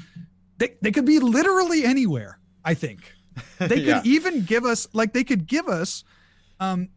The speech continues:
Speaker 1: just one card that had a number on it. Instead, we have this line of cards for, for no real reason. Like, there's no reason it has to be a line of cards,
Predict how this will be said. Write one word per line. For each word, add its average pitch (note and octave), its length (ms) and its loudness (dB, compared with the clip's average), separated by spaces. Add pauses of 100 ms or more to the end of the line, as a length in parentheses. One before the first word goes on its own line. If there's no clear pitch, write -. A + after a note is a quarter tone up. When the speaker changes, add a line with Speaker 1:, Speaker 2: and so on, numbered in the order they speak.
(140)
Speaker 1:
just G3 240 -2
one F3+ 340 -2
card C3+ 440 -8 (180)
that E3+ 160 -4
had G3+ 160 -2
a F#3 60 -2
number D#3 440 -2
on G2 160 -18
it. G2 120 -20 (680)
Instead, G#3+ 400 -2
we G#3+ 140 0
have F3 220 -2
this D3 340 -4 (840)
line G3 600 -2 (120)
of C#3 580 -6 (500)
cards E3 680 -6 (520)
for, F3+ 280 -4
for G3+ 160 0
no A3+ 220 4
real G3+ 460 0 (680)
reason. F#3 840 -2 (800)
Like, E3+ 140 -2
there's G3 180 0
no A#3+ 140 0
reason D#3+ 560 -4
it C3 80 -10
has C#3 220 -10
to C#3+ 80 -10
be C#3 120 -8
a B2 60 -6
line C3 280 -8
of A#2 140 -12
cards, A2+ 460 -16